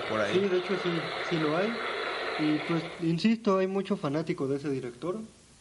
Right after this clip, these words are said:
Speaker 2: A mí me gusta mucho su época en Warner. Ya Disney, la verdad, no me ha gustado lo que ha hecho con ese director, pero en Warner me parece que tiene cosas simpáticas.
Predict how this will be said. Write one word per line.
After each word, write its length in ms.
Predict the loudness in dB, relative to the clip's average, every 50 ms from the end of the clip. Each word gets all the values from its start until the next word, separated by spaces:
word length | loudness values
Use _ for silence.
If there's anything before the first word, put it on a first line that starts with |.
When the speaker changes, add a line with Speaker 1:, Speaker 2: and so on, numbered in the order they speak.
| -20 -20 -20 -20 -12 -4
Speaker 2:
A 60 | -2
mí 60 | 0 2
me 100 | 2 2
gusta 260 | 2 0 0 0 0
mucho 260 | 0 0 0 0 -2
su 100 | 0 0
época 400 | -2 -2 -2 -4 -4 -4 -4 -6 -6 -6
en 180 | -4 -2 0
Warner. 420 | 0 0 0 0 -2 -4 -4 -4 -4
Ya 220 | -2 -2 -2 0
Disney, 460 | 0 -2 -2 -2 -4 -4 -4 -4 -6 -6 -8
la 140 | -8 -6 -6
verdad, 260 | -6 -4 -4 -4 -6 -6 -8
no 140 | -8 -8 -6
me 80 | -6
ha 40 | -6
gustado 500 | -8 -8 -8 -8 -6 -6 -6 -6 -6 -8
lo 160 | -8 -10 -8
que 100 | -6 -6
ha 20 | -6
hecho 160 | -6 -6 -8
con 140 | -6 -6 -6
ese 140 | -4 -4 -4
director, 380 | -4 -4 -4 -4 -2 -2 -2 -4 -6 -14 -18 -20 -20 -10 -6
pero 160 | -4 -2 -2
en 100 | 0 0
Warner 280 | 0 -2 -2 -2 -2
me 240 | -4 -4 -4 -4 -6 -6
parece 320 | -4 -4 -4 -4 -4 -6
que 120 | -8 -8
tiene 200 | -8 -6 -8 -6
cosas 260 | -6 -6 -6 -6 -8 -10
simpáticas. 500 | -12 -12 -10 -10 -10 -10 -12 -16 -18